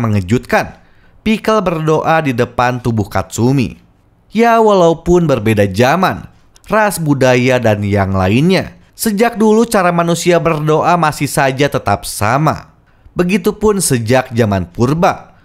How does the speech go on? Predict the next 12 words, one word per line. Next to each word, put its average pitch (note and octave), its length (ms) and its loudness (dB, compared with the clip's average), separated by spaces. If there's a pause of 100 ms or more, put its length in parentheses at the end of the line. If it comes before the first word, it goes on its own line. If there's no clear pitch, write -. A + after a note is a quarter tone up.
(160)
manusia A3 480 0
sudah G#3 240 0
berdoa F3+ 560 0
untuk D#3 320 -2
sesuatu C#3 720 0
yang B2+ 160 2
dianggap A#2 640 0
luar A2 240 4
biasa. G2+ 720 0 (480)
Dan A2+ 240 2
saat A2 400 -6
ini, F#3 480 0